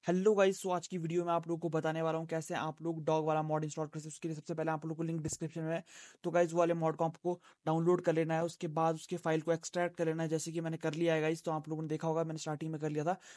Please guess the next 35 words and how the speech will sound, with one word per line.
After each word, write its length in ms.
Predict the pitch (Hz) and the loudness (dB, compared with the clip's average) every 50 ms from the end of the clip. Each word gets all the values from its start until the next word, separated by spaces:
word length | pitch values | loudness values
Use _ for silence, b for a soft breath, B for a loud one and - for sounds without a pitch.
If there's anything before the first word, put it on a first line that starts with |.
| B B | B B
तो 100 | - 175 | -8 -4
मैं 100 | 175 170 | -2 0
अभी 120 | 165 165 160 | 0 0 0
फिर 140 | 175 175 | -2 -4
से 120 | 165 185 170 | -2 -2 -2
नहीं 140 | 165 170 170 | -2 0 0
करूँगा, 240 | 170 160 160 165 | 0 0 0 -2
तो 100 | 160 170 | -2 -2
इस 140 | 175 - - | -4 -6 -4
फाइल 180 | - 156 156 156 | -2 -2 -2 -2
को 140 | - 170 165 | -2 -2 -2
ओपन 200 | 165 - 170 170 | 0 -2 -2 -2
कर 140 | 165 165 156 | 0 0 2
लेना 220 | 156 151 147 151 | 2 0 0 0
है। 140 | 147 143 139 b b b b b _ - | -2 -4 -4 b b b b b _ -14
उसके 260 | 175 170 - - 208 196 | -14 -10 -4 -2 0 2
बाद 240 | 175 180 180 175 170 | 4 4 4 4 6
गाइस 200 | 170 175 180 180 | 4 2 2 2
आप 180 | 175 165 160 | 0 -2 -2
लोग 100 | 170 170 165 | -6 -6 -6
को 80 | 180 | -8
स्क्रिप्ट 360 | 175 - - - 185 165 - | -8 -8 -6 -6 -6 -4 -2
वाले 180 | 165 165 160 170 | 0 0 0 0
फोल्डर 320 | 165 - 165 156 151 160 165 | -2 -2 -2 0 0 0 0
में 80 | 160 | 0
जाकर 280 | 156 160 151 151 165 160 | 0 0 0 0 -2 -4
के 140 | 160 175 175 | -2 -2 -4
सारी 320 | 165 - 175 165 165 160 165 | -2 -2 0 0 0 0 -2
की 100 | 156 175 | -6 -6
सारी 180 | - 175 165 165 | -4 -2 0 2
आइटम 320 | - 156 147 151 165 165 | 2 2 0 0 -2 -2
को 100 | 170 165 160 | -4 -6 -4
क्या 160 | - 170 160 | -2 -2 -2
करना 240 | 147 156 151 156 165 | -2 -2 -2 -2 -2
है, 80 | 180 | -4